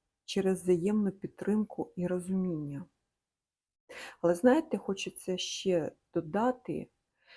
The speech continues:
що от ваша сторона, так, а, ви тут, знаєте, ви можете себе,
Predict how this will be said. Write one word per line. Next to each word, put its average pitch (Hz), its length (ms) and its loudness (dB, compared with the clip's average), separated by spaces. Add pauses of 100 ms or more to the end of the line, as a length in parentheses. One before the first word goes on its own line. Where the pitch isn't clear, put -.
(120)
що 180 760 0
от 175 200 -2 (160)
ваша 202 460 0
сторона, 170 720 -4 (100)
так, 202 400 -6 (960)
а, 165 380 -2
ви 165 240 -2
тут, 208 260 -4 (160)
знаєте, 185 680 -2 (120)
ви 185 340 -2 (100)
можете 190 720 -8
себе, 190 540 -6